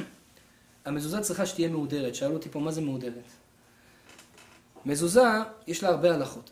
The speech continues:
המון הלכות. הסופר צריך להיות אדם ירא שמיים. הוא חייב להגיד לפני שהוא מתחיל לכתוב את המזוזה, "לשם קדושת מזוזה".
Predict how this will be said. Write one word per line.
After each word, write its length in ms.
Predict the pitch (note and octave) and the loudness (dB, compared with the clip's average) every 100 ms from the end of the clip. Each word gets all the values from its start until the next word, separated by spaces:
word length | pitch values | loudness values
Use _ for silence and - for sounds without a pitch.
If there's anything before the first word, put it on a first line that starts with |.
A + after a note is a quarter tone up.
| - | -6
המון 340 | E3+ F#3 G3+ | -2 0 0
הלכות. 420 | D3+ B2+ A#2+ - - - _ _ - | 0 -2 -8 -18 -20 -20 _ _ -8
הסופר 380 | C3+ C#3 - E3 | -6 -2 0 0
צריך 280 | - D#3+ C#3+ | 0 -2 -2
להיות 440 | D3 D3+ D3+ - - _ _ _ - - | 0 -2 -4 -12 -20 _ _ _ -20 -14
אדם 380 | C3 C#3 C#3+ D3+ - | -4 -2 0 -4 -8
ירא 200 | B2+ B2+ | -8 -6
שמיים. 380 | C3 C3 C3 A#2 - _ - _ _ - | -4 -4 -4 -6 -16 _ -20 _ _ -18
הוא 100 | C#3 | -10
חייב 300 | - D#3 F#3 | -2 0 2
להגיד 280 | F3 D#3+ F3+ | 2 2 -2
לפני 200 | D3 E3 | -4 -4
שהוא 140 | D#3+ D#3 | -2 -4
מתחיל 200 | D3 D#3 | -2 -4
לכתוב 220 | D#3+ D#3 | -4 -4
את 80 | D3 | -4
המזוזה, 380 | C3+ B2 C#3+ F3+ | -4 -4 -2 -2
"לשם 340 | C3+ B2+ E3 E3 | -4 -6 -4 -4
קדושת 380 | C#3+ C3 D3+ D3 | -6 -8 -6 -6
מזוזה". 320 | C#3+ B2+ A#2 | -6 -6 -10